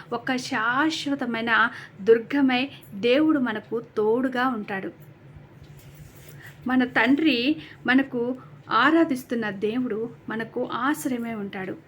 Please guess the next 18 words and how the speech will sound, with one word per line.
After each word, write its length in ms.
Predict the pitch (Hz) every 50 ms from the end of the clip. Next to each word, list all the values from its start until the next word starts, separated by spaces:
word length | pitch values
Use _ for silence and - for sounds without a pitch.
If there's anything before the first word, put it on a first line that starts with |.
| - - - - -
అప్పుడు 280 | 226 226 - 277 277 277
మనకు 500 | 262 262 262 269 269 - 302 285 285 294 285 - - - - - -
చాలా 500 | - - - 254 220 214 226 262 302 294
హ్యాపీగా, 640 | 247 254 202 - - - 240 226 220 226 220 - - - - - - - -
సంతోషంగా 640 | 247 208 220 220 - 247 254 269 277 277 254 247 226
ఉంటాము, 480 | 214 214 214 - 247 226 220 214 208 - - - - - - - -
ధైర్యంగా 500 | 175 208 220 226 233 269 262 262 254 233
ఉంటాము, 480 | 208 214 220 - 240 208 208 208 208 - - - - - -
నిర్భరము 540 | 214 208 202 190 180 214 233 277 285 254 254
కలిగి 300 | 247 233 208 196 202 220
ఉంటాము. 480 | 202 202 202 - 208 196 202 202 - - - - - - - - - - - - - - - - - - - - - - - - - - - - - - - - - - - - - - - - -
దేవుడు 640 | 220 185 233 240 254 294 302 311 269 226 233 262 269 - - - -
మన 180 | 208 226 240 240
ఆనంద 520 | 220 208 220 233 247 262 302 302 302 285
యాత్రను 760 | 302 269 247 214 208 214 - - 240 240 254 254 226 233 247 - - - - -
ఒక 180 | 254 254 - 262
ఆత్మీయ 680 | - - 220 254 277 - - - 294 311 320 320 294 247
యాత్రగా, 540 | 226 214 196 202 - - 226 214 202 190 196